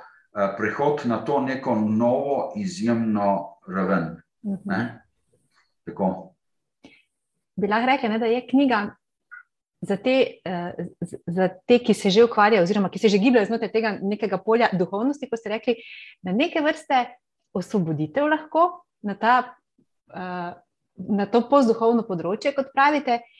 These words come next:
Speaker 2: in, em, sploh, eh, svoboda, ne, č-, je tudi zapišete, eh, srčika tudi vaše knjige, ne? Ko
Speaker 1: Ja, v
Speaker 2: govorite
Speaker 1: bistvu, ja, ja.
Speaker 2: o osvobajanju.
Speaker 1: Eh,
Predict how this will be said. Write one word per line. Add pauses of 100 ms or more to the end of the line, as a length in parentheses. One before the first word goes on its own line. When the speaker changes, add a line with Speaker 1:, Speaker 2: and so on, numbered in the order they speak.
(220)
Speaker 2:
in,
em, (720)
sploh,
eh, (420)
svoboda,
ne,
č-, (720)
je (380)
tudi
zapišete,
eh,
srčika
tudi
vaše
knjige,
ne? (1500)
Ko
Speaker 1:
Ja,
v
Speaker 2:
govorite
Speaker 1:
bistvu, (100)
ja,
ja.
Speaker 2:
o
osvobajanju.
Speaker 1:
Eh,